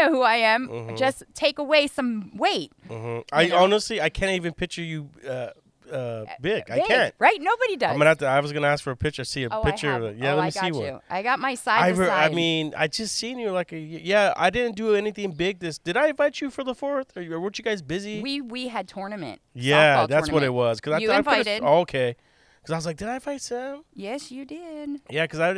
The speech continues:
Speaker 2: I didn't really go big this year. Uh, 'cause last the,
Speaker 1: What?
Speaker 2: the year before that,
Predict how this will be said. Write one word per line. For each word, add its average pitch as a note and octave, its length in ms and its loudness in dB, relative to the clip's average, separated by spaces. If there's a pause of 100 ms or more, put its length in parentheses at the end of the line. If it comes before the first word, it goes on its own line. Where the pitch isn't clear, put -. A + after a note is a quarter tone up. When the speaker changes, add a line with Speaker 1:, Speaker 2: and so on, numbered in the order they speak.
(120)
Speaker 2:
I E3 60 -2
didn't G3+ 200 -4
really F#3+ 180 -2
go F3 180 -4
big D3 320 -6
this B2 240 -10
year. A2 300 -8 (100)
Uh, A2 340 -10 (240)
'cause A#2+ 200 -10
last C#3+ 380 -2
the, C3 100 -12
Speaker 1:
What? B2+ 300 -2
Speaker 2:
the B2 60 -8
year D3+ 200 4
before D3+ 420 0
that, G#3+ 320 4